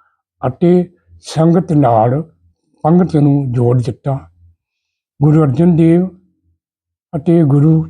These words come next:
ਤੇਗ ਬਹਾਦਰ ਸਾਹਿਬ ਜੀ ਨੇ ਇਸ ਸੰਗਤਾਂ ਨੂੰ ਕਾਇਮ ਰੱਖਿਆ। ਗੁਰੂ ਗੋਬਿੰਦ ਸਿੰਘ ਜੀ ਨੇ ਇਹਨਾਂ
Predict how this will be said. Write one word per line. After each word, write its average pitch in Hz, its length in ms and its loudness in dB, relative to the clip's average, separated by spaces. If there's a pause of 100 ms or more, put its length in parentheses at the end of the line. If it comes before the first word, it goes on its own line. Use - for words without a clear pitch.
ਤੇਗ 165 200 2
ਬਹਾਦਰ 147 540 0 (280)
ਸਾਹਿਬ 170 220 0
ਜੀ 147 220 0
ਨੇ 135 360 -2 (340)
ਇਸ 175 360 -4
ਸੰਗਤਾਂ 151 380 0
ਨੂੰ 151 200 2 (360)
ਕਾਇਮ 127 420 0 (480)
ਰੱਖਿਆ। 143 440 -2 (1900)
ਗੁਰੂ 185 380 2
ਗੋਬਿੰਦ 160 500 -2
ਸਿੰਘ 170 360 -2
ਜੀ 139 240 0
ਨੇ 135 320 -2 (760)
ਇਹਨਾਂ 185 420 2